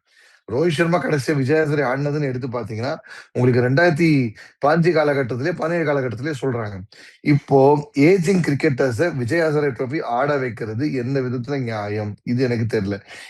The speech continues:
இன்னொன்னு, "Yes, form is, uh, temporary, class is permanent" அப்படின்னு சொல்லி சொல்றாங்க. இப்பவும் ஒரு bowling டீமுக்கு ஒரு டார்கெட் வந்து,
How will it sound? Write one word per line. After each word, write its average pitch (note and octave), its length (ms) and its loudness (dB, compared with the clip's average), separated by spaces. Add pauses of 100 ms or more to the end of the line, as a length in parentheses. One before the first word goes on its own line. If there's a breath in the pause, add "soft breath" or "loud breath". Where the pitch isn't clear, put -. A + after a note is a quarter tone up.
(120)
இன்னொன்னு, D#3+ 480 6 (280)
"Yes, A#2+ 100 4 (240)
form D#3+ 360 4
is, D3+ 100 6 (220)
uh, B2 420 2
temporary, C#3 500 -2
class D3 240 -2
is C3+ 100 -4 (120)
permanent" B2 360 -4
அப்படின்னு A2+ 340 -4
சொல்லி B2+ 80 -4
சொல்றாங்க. G#2 380 -6 (560 loud breath)
இப்பவும் F#3+ 720 6
ஒரு C3+ 200 6
bowling E3 460 6
டீமுக்கு C#3+ 520 2
ஒரு C#3 220 0
டார்கெட் C#3+ 460 0
வந்து, B2+ 480 -6